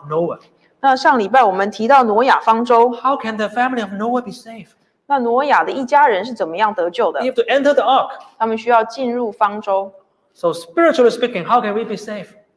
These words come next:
Speaker 2: 那属灵上来说，我们要怎么样得救？
Speaker 1: We have to enter Jesus Christ.
Speaker 2: 那我们要进入主耶稣，
Speaker 1: Enter his body.
Speaker 2: 进入他的身体里，
Speaker 1: Enter his true church.
Speaker 2: 进入他的真教会。
Speaker 1: How can we enter?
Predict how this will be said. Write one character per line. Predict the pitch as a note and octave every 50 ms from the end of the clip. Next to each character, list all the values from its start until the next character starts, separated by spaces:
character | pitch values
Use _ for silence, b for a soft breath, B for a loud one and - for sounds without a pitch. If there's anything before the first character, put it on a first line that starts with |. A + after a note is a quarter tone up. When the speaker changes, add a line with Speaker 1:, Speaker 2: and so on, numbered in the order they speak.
| _ _ _ _ _ _ _ _ _
Speaker 2:
那 | _ B3+ B3+ A#3+ A#3+
属 | A#3+ A#3+ G#3+ G3 F#3+
灵 | G3+ G#3 B3
上 | B3 D4 C4+ A#3
来 | G#3+ G3 G#3+
说， | - B3 A#3+
我 | G3+
们 | D#3+ D#3+ E3+
要 | G#3+ A3+ A3
怎 | - D#3
么 | D3 D#3
样 | F3 A3+ A3+ G3+
得 | E3 D#3+ E3+
救？ | E3 G#3+ G3+ D#3 -
Speaker 1:
We | B3+ C4
have | B3+ -
to | - A#3+ B3
enter | G#3 B3+ C#4+ D4 C4 B3+ B3+
Jesus | B3+ B3 A#3 B3+ B3 B3+
Christ. | - G#3 G3 F#3 E3+ D3 - _ _
Speaker 2:
那 | A3+ A3
我 | F3+
们 | F3 F3+
要 | G3+ A3+ A3
进 | A3+ - D4 C4+ C4
入 | C4+ C#4 C4 G#3+
主 | - E3 E3+
耶 | F3+ F3+ F3+
稣， | F3 - E3+ E3 E3+ - _ -
Speaker 1:
Enter | B3 C#4+ C#4+ D4 D4
his | C4 G#3+ - - -
body. | F3+ F#3+ F#3+ F#3+ F#3 - - - - - _ _ _ _
Speaker 2:
进 | _ - C#4 C#4+ C#4
入 | C#4 C4 A#3+
他 | B3 B3 B3
的 | A#3
身 | A#3 - C4 C4 C4+
体 | C4 - G3
里， | - A#3+
Speaker 1:
Enter | D4 C4+ C#4+ D4
his | C4 A#3 -
true | - - C4 B3+
church. | B3+ - C4 - - - - - - b b b b _
Speaker 2:
进 | - C#4+ D4+ D4
入 | D4 C4+
他 | B3+ C4 B3+
的 | A#3+ A#3+ A3
真 | A#3 B3 B3
教 | B3 C4 B3 G3+
会。 | G#3 - A3+ F#3 C#3+ -
Speaker 1:
How | - G#3 A3+ A#3
can | A3 F#3+
we | F3 F#3
enter? | E3 E3+ F3+ E3 D#3 C3